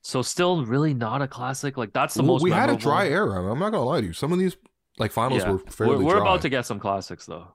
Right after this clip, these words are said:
Speaker 2: Okay.
Speaker 1: We're about to get some classics, but not this one. Not two thousand and seven.
Speaker 2: Oh, hell no,
Speaker 1: The
Speaker 2: man.
Speaker 1: Spurs sweeping LeBron's first, uh, p-, uh, finals appearance, four oh,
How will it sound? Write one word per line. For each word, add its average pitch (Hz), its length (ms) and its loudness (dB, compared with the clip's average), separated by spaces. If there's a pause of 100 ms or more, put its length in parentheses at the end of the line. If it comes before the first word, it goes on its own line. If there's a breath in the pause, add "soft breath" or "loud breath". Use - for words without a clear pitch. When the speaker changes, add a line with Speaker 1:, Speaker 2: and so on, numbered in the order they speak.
Speaker 2:
Okay. - 180 0
Speaker 1:
We're 110 100 -2
about 107 220 -8
to 95 80 -10
get 92 140 -12
some - 140 -16
classics, 85 400 -14
but 110 180 -4
not 147 200 0
this 196 180 2
one. 107 240 0
Not 139 240 0
two 175 120 2
thousand 156 360 2
and 127 140 0
seven. 131 360 0
Speaker 2:
Oh, 107 80 4
hell 107 220 4
no, 90 80 2
Speaker 1:
The 82 120 2
Speaker 2:
man. - 20 2
Speaker 1:
Spurs 147 720 2 (240 soft breath)
sweeping 135 880 0 (100)
LeBron's 110 1300 -2
first, 110 340 -2
uh, 98 300 -2 (160)
p-, - 100 -10
uh, 95 220 -2
finals 104 360 -4
appearance, 95 380 -6
four 98 340 -2
oh, 92 280 -8